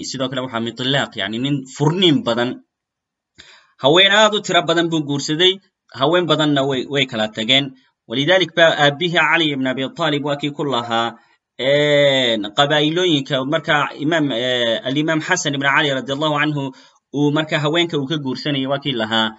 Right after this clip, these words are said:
"Wiilkaygana waa mitlaaq," yacni, waa nin furniin badan ee hawe-, ar-, gabadhiina ha siinin, iminkaba haddaad ka cabsanaysaan la soo furo. Marka waxay lahaayeen iyaguna, "Wa masibtu rasuulillah," wiil uu nebigu awow u yahay, sallallahu alayhi wasallam, bani gabadh u diidi karaynaa.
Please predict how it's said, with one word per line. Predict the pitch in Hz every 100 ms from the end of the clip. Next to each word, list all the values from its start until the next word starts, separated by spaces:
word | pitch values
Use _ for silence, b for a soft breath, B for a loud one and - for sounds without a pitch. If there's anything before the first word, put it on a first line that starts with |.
| B B _
"Wiilkaygana | 135 196 175 160 170 143 143
waa | 147 151
mitlaaq," | 147 147 160 185 165 120
yacni, | 120 127 147
waa | 156
nin | 165 165
furniin | 156 156 180 156
badan | 143 151 151
ee |
hawe-, | 139 139 120 -
ar-, | 123 135 -
gabadhiina | 143 160 156 139 123
ha | 127
siinin, | - 139 160
iminkaba | 156 143 143 139
haddaad | 123 143 135
ka |
cabsanaysaan | 131 127 135 127 123 123
la | 110
soo | 107 120
furo. | - 104 113 - _ _ -
Marka | 214 196
waxay | 196 151
lahaayeen | 151 147 147 160
iyaguna, | 170 170 135 131 127 B B
"Wa | 143
masibtu | 165 160 226 220 151
rasuulillah," | 143 143 156 135 135 120 113
wiil | 165 165
uu | 147
nebigu | 151 143 127
awow | 120 127 123
u | 143
yahay, | 120 107 110 113 - _
sallallahu | - 143 143 156 143
alayhi | 143 135
wasallam, | 127 135 127
bani | 123 113
gabadh | 131 139 143
u |
diidi | 131 123 113
karaynaa. | 117 101 92 87